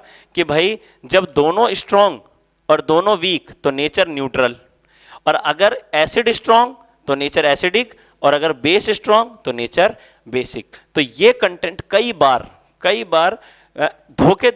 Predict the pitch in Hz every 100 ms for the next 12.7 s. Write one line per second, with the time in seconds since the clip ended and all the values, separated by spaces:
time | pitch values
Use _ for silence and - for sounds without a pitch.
0 | - 160 131 131 185 240 233 220 147 -
1 | 135 151 160 - - 117 113 98 92 _
2 | _ _ 151 147 165 190 147 - 156 -
3 | 160 156 175 165 170 147 - 175 151 156
4 | 165 - 135 117 104 101 - - - 139
5 | 147 170 196 196 196 - - 143 180 190
6 | - 147 147 170 170 175 170 151 202 190
7 | 117 - 127 151 139 123 131 175 156 156
8 | 139 160 190 185 185 165 - - _ -
9 | 190 151 139 135 127 127 117 104 101 101
10 | 107 95 - _ _ 160 170 127 - 156
11 | 190 214 202 156 - 185 170 151 147 127
12 | 127 151 135 - 139 151